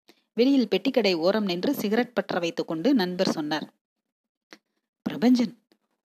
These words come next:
உருவம் எதுவானால்தான் என்ன? பழைய அப்பாவா இருந்தா என்ன? நாம உருவாக்குன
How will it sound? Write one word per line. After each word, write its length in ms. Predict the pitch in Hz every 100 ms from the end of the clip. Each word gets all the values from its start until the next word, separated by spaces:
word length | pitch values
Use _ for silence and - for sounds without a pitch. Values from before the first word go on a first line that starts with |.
| _
உருவம் 440 | 170 196 277 381
எதுவானால்தான் 760 | 311 196 254 285 285 277 262 330
என்ன? 500 | 269 240 247 254 - _ _ _ _ -
பழைய 440 | 156 160 202 285
அப்பாவா 580 | 254 - 254 269 277 285 - - _ _ _ _ _ _ _
இருந்தா 380 | - 254 240 226
என்ன? 520 | 208 190 180 202 311 - _ _ _
நாம 380 | 240 277 320 349
உருவாக்குன 640 | 302 311 349 349 339 330